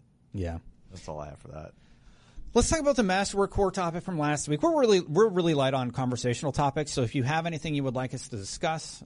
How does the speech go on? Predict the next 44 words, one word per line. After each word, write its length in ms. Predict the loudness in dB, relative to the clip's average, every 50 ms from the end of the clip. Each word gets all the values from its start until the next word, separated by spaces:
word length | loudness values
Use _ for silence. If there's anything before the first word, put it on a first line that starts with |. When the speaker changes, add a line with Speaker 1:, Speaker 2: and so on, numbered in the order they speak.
| -10
Speaker 1:
leave 300 | -4 -2 0 0 -2 -2 -4
a 60 | -10
comment 400 | -8 -4 -2 -2 0 -2 -2 -4
below 460 | -2 2 4 4 4 4 2 0 -2 0
or 380 | 2 4 4 6 4 2 0 -6 -8
type 220 | -4 -4 -2 -2 0
it 60 | 0
in 80 | -2 -2
chat 240 | 0 0 0 0 0
right 180 | 0 -2 -2
now 300 | -2 -2 -2 -2 -2 -4
if 160 | -6 -8 -6 -4
you're 80 | -2
watching 400 | -2 -2 -2 -4 -6 -8 -8 -8 -6
live. 380 | -4 -4 -2 -2 -2 -2 -2
This 160 | -4 -4 -4
is 80 | -2 -2
our 80 | -2 0
first 240 | 0 -2 -2 -2 0
time 160 | -2 -2 -2
trying 320 | 0 0 0 0 0 0 -2
this, 180 | -2 -2 -4
so 200 | -2 0 0 0
if 60 | 0 0
the 60 | -4 -4
show 280 | 0 0 0 0 0
feels 280 | -2 -2 -2 0 0 0
a 20 | -2
little 160 | -2 -2 0
different, 320 | -2 -2 -2 -2 -6 -8
it's 80 | -8 -6
'cause 180 | -6 -6 -4
we're 320 | -2 -2 -2 0 -2 -2 -4
getting 300 | -4 -6 -6 -4 -4 -6
our 80 | -6
bearings. 500 | -8 -8 -10 -10 -8 -8 -10 -10 -12 -10 -10
Thank 200 | -10 -10 -8 -10
you 60 | -12
for 280 | -8 -6 -6 -6 -6 -8
supporting 380 | -10 -12 -8 -8 -6 -6 -6 -8
us 140 | -10 -12
regardless. 580 | -14 -12 -10 -10 -8 -6 -6 -8 -8 -8 -14 -20 -20 _ -20 -20 -20 -20 -20 -20 -20 -20 -20 -20 _ _ _ _ _ _ _ -20 -20 -20 _ -10
Masterwork 560 | 0 2 2 4 4 2 -2 0 0 0 0 0
cores 800 | 0 2 2 4 4 4 2 0 -2 -4 -6 -6 -8 -10 -14